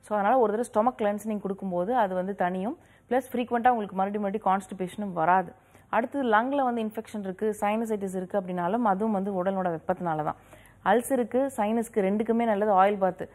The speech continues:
அஹ், சைனஸ் இருக்கிறவங்க சொல்லுவாங்க, "எனக்கு வந்து தலைக்கே குளிக்க மாட்டேன் ஃபர்ஸ்ட், நீங்க என்ன அந்த ஆயில் பாத் இருக்கு சொல்றீங்கம்பாங்க." But ஆயில் பாத் எடுக்கும்போது அந்த ஆயிலை தாண்டி ஃபர்ஸ்ட் தண்ணி வந்து உள்ள இறங்காது. இப்ப நம்ம டேபிளே வந்து வார்னிஷ் அடிச்சிட்டோம் அப்படின்னா அது கீழே வந்து ஒரு drop of water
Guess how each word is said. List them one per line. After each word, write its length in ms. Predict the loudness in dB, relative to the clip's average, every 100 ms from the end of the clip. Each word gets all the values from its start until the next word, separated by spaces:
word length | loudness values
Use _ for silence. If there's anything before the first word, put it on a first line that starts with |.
| -20 -20 -6
அஹ், 40 | -4
சைனஸ் 440 | 2 2 4 2
இருக்கிறவங்க 240 | 2 2 2
சொல்லுவாங்க, 440 | 2 4 4 4
"எனக்கு 200 | 0 0
வந்து 420 | 0 2 2 0 -6 0
தலைக்கே 380 | 2 4 2 0
குளிக்க 280 | -2 0
மாட்டேன் 240 | 0 0 0
ஃபர்ஸ்ட், 260 | -4 -4 -2
நீங்க 360 | -2 0 -2
என்ன 160 | 0 0
அந்த 160 | 0 4
ஆயில் 260 | 4 4
பாத் 160 | 2 -2
இருக்கு 280 | -6 -4 -4
சொல்றீங்கம்பாங்க." 440 | -2 -2 -2 -4 -10 -20 -20 -20 -2
But 120 | -2 -2 -2
ஆயில் 340 | 4 6 6 4
பாத் 220 | 2 2
எடுக்கும்போது 580 | -2 -2 -2 -2 0 2
அந்த 280 | 2 4
ஆயிலை 320 | 4 6 4 2
தாண்டி 400 | 0 0 -2 0
ஃபர்ஸ்ட் 320 | 0 0 -2
தண்ணி 320 | 0 2 0
வந்து 220 | 0 0 0
உள்ள 260 | 2 2
இறங்காது. 360 | 2 2 0 0 -8 -20 -20
இப்ப 140 | -6 0
நம்ம 180 | 2 2
டேபிளே 540 | 6 6 6 2 4
வந்து 20 |
வார்னிஷ் 360 | 8 8 6 -2
அடிச்சிட்டோம் 400 | -4 -2 -2 0
அப்படின்னா 220 | 0 2
அது 280 | 4 4 2
கீழே 260 | -2 0
வந்து 400 | 0 0 0 0 -2 -20 -8
ஒரு 180 | -2 6
drop 220 | 8 8
of 100 | 4
water 480 | 6 6 6 -2